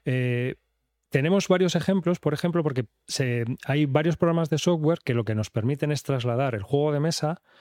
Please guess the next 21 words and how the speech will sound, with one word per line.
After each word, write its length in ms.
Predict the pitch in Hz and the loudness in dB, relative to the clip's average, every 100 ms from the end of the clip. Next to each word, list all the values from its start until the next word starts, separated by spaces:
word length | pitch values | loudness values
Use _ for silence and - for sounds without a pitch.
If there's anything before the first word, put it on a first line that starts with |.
| - | -8
a 120 | 123 117 | -6 -2
computadora 760 | 123 117 151 160 165 175 196 | -2 -2 -2 0 0 -2 -2
y 140 | 190 196 _ - | -4 -4 _ -4
poder 240 | 120 127 | -2 -2
jugar 440 | - 143 165 185 | 0 2 2 0
con 180 | - 113 | -2 -4
personas 340 | 107 135 120 101 | -2 -2 -2 -2
de 60 | |
todo 220 | 98 117 | -2 0
el 60 | 127 | 0
mundo 380 | 156 170 180 190 | 2 2 2 0
o 140 | 131 123 | -2 -2
poder 220 | 113 120 | -2 -2
jugar 340 | - 131 147 | 0 0 0
entre 360 | 143 127 123 120 | -2 -2 -2 0
amigos 400 | 123 156 160 185 | 0 0 0 -2
que 120 | 123 | -4
se 100 | 120 | -4
encuentran 460 | 104 127 123 143 113 | -2 -2 0 0 0
online, 340 | 104 117 101 | 0 -2 -2
¿no? 240 | 92 127 | -4 -4